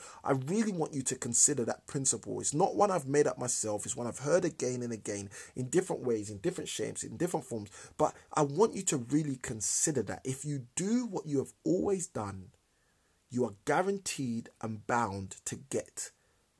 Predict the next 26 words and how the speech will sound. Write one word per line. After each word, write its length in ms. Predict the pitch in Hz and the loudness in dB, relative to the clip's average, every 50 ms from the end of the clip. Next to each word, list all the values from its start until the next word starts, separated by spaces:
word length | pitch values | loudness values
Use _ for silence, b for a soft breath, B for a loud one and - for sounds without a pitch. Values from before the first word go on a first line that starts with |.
| _ | _
what 180 | - - - 110 | -6 -6 -6 -4
you 160 | 110 113 110 | -4 -4 -4
have 180 | 113 104 95 - - | -4 -4 -8 -8 -4
always 360 | - 104 107 98 95 98 92 - | -2 -2 -2 -2 -4 -6 -8 -10
got. 260 | - - 113 - - _ _ _ _ _ _ _ _ _ _ _ _ _ _ _ _ _ _ _ _ _ _ _ _ _ _ _ _ _ _ B B B B B B B | -8 -8 -8 -8 -8 _ _ _ _ _ _ _ _ _ _ _ _ _ _ _ _ _ _ _ _ _ _ _ _ _ _ _ _ _ _ B B B B B B B
And 140 | B 127 120 - - | B -4 -4 0 0
on 140 | 170 202 220 | 0 2 2
that 260 | 233 - - 131 117 | 2 0 0 -2 2
day, 380 | - 110 101 92 95 101 - _ _ _ _ _ _ _ _ _ _ _ _ _ _ _ _ | 4 4 4 2 0 -6 -12 _ _ _ _ _ _ _ _ _ _ _ _ _ _ _ _
sat 340 | - - - 170 170 - - | -2 2 4 6 6 4 6
down 200 | 208 190 185 180 | 6 6 6 6
at 120 | 175 - | 4 2
my 100 | 170 165 | 2 0
teaching 460 | 160 - - - 120 - - 104 101 | 0 -2 -4 -4 -4 -4 -6 -8 -8
desk, 420 | 92 101 98 98 - - - _ - _ _ _ _ _ _ _ _ - | -6 -6 -6 -6 -6 -10 -12 _ -20 _ _ _ _ _ _ _ _ -4
no 280 | 127 120 135 160 196 208 | 2 6 8 8 8 8
students 520 | - - - 190 190 180 170 170 - - | 6 4 2 0 -2 -2 -2 0 0 -2
in 60 | 170 | 0
the 80 | 170 170 | 0 -2
classroom, 680 | 160 - - 110 104 98 98 - - 113 101 98 98 - - _ b b b b b b b b b | -4 -2 -2 -2 -2 -2 -4 -6 -6 -8 -10 -12 -12 -14 -18 _ b b b b b b b b b
having 240 | b 127 131 131 127 | b 2 2 4 2
a 40 | 120 | 0
few 380 | - - - - 156 170 202 220 | 0 0 -2 0 2 2 2 2
minutes 320 | 214 220 208 202 - - | 2 0 -2 0 2 2
to 100 | - 175 | 0 0
ponder 640 | 175 - - - - 170 175 180 180 185 175 175 185 | -4 -8 -6 0 0 2 2 2 -2 -2 -4 -4 -6